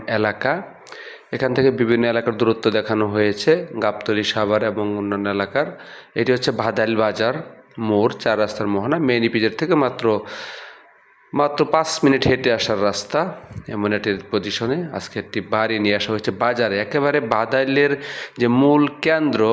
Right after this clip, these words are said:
বাদাইলের যে মূল বাজার, বাদাইলের যে মূল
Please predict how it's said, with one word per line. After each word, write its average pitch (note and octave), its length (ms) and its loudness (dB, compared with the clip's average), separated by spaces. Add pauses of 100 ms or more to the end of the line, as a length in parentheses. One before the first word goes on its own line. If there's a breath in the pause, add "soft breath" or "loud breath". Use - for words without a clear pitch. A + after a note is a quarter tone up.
(120)
বাদাইলের A#2+ 400 2
যে B2 180 0
মূল A#2 240 4 (140)
বাজার, G#2+ 440 0 (160)
বাদাইলের G#2+ 480 0
যে A2+ 180 2
মূল G#2+ 240 2